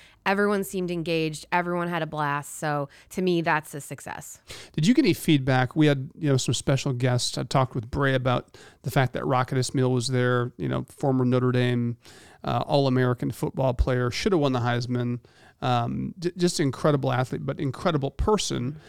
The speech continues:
Speaker 2: who really represents Five Star Life, embodies our values and our D N A and everything we talk about referring to mindset. But we also had another special guest,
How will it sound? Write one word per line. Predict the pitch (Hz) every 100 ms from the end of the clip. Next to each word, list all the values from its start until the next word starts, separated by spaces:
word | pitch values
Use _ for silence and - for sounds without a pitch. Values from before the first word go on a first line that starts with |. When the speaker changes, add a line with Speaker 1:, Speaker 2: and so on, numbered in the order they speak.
| - _
Speaker 2:
who | - 151
really | 175 180 139
represents | 135 139 - 135 123 131 135
Five | - 131 131
Star | - 139
Life, | 131
embodies | 135 127 135 135 135 131
our | 127
values | 131 127 127 123 120 - -
and | - 131 127
our | 127
D | 131
N | 127
A | 127 123 123 - - - - -
and | 139
everything | 135 131
we | 123
talk | - 131 143
about | 127 -
referring | - 139 127
to |
mindset. | 120 123 131 135 143 - - - - _ -
But | 131 - - _
we | 170 151
also | - 190 -
had | 165
another | 135 143
special | 135 151 127 139
guest, | 127 127 127 -